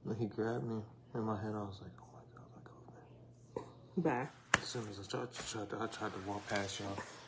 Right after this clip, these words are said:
Speaker 1: As soon as I walked in the door, I was really hoping y'all wasn't there. I was like, and I saw all y'all just standing there. I was like,
Speaker 2: Mm-hmm. 'Cause I ain't seen you in,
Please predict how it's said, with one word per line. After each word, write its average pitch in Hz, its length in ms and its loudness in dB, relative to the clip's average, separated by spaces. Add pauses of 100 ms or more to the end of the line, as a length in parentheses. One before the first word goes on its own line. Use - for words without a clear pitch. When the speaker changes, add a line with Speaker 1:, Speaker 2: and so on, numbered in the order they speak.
(140)
Speaker 1:
As 113 160 6
soon 147 220 10
as 131 80 10
I 131 40 12
walked 123 320 10
in 117 60 2
the 110 60 2
door, 117 140 8
I - 20 8
was 117 140 4
really 117 160 2
hoping 110 240 2
y'all 107 100 6
wasn't 104 240 2
there. 110 80 6
I 107 60 6
was 104 100 0
like, 92 160 -6 (1200)
and 123 300 10
I 107 100 12
saw 117 240 8
all 117 120 10
y'all 110 140 10
just 101 160 2
standing 120 140 4
there. 117 80 6
I 117 40 4
was 104 80 2
like, - 300 -2
Speaker 2:
Mm-hmm. 170 500 12 (220)
'Cause - 160 8
I 359 60 12
ain't 370 180 12
seen 381 320 12
you 320 180 12
in, 247 260 12